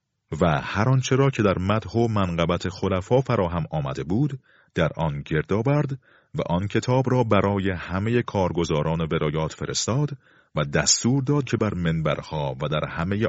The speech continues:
آبادیها، شهرها و مسجدها آن را قرائت کنند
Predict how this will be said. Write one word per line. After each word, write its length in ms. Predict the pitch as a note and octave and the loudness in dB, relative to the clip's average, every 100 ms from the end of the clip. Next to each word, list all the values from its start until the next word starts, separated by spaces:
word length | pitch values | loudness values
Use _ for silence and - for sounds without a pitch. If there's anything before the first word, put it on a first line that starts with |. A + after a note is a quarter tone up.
| - | -2
آبادیها، 920 | F2 D#2+ D2 C#2 B1+ B1+ F2 A#2+ C#3+ - _ _ - | -4 -4 -4 -6 -8 -6 -4 -2 -4 -10 _ _ -8
شهرها 840 | - F2 C#2+ C2+ - - A2 C#3+ D3 _ _ - | -2 0 0 -4 -4 -2 0 0 -4 _ _ 0
و 180 | F2+ D#3+ | 4 4
مسجدها 800 | D#3+ C3+ G#2+ - E2+ - C#2+ B1+ - _ _ | 4 2 2 0 0 -2 -6 -6 -10 _ _
آن 260 | F2+ F2 F2 | 0 0 2
را 200 | F2+ D#2 | 0 2
قرائت 440 | F2 D#2 - F2 | 2 2 0 -2
کنند 500 | - C2 B1 A#1 - | -6 -8 -10 -14 -16